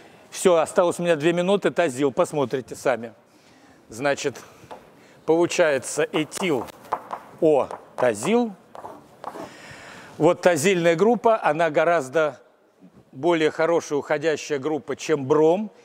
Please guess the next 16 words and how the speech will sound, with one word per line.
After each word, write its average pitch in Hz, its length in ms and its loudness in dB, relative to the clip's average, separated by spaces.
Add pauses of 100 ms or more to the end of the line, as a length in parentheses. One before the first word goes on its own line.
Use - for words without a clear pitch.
(120)
и 170 80 -10
часто 208 420 -2
таким 165 380 -6
приёмом 160 400 -4
пользуются. 131 540 -4
Это 131 160 -4
тоже 180 280 -2
метод 139 340 -4
создания 135 580 -2 (260)
хорошей 147 420 0
уходящей 135 540 -4
группы. 208 420 -2 (280)
Действуем 139 500 -4
нуклеофилом, 160 720 -2 (360)
получаем 165 600 0 (720)
этилну, 165 720 0